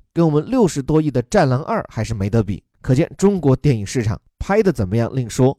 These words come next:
但至少从消费能力上，我们的观众很争气，这点有点像我们中国足球哈。别的不说，至少我们的球迷、影迷数量是世界的 number one。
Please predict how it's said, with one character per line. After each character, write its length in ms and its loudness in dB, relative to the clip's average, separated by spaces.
但 160 0
至 160 -2
少 160 2
从 160 -4
消 240 2
费 200 0
能 180 -4
力 100 -4
上， 180 -6
我 120 -2
们 100 -8
的 120 0
观 280 0
众 180 2
很 200 -6
争 180 -4
气， 260 -6
这 100 2
点 160 2
有 120 2
点 140 2
像 140 0
我 40 0
们 80 -6
中 180 0
国 120 2
足 180 -4
球 200 0
哈。 180 -2
别 120 2
的 80 2
不 140 -2
说， 240 0
至 160 -4
少 140 2
我 40 2
们 80 -8
的 100 0
球 320 2
迷、 320 -2
影 280 0
迷 220 -2
数 200 0
量 240 2
是 180 -8
世 200 -4
界 160 0
的 80 -4
number 300 -2
one。 200 0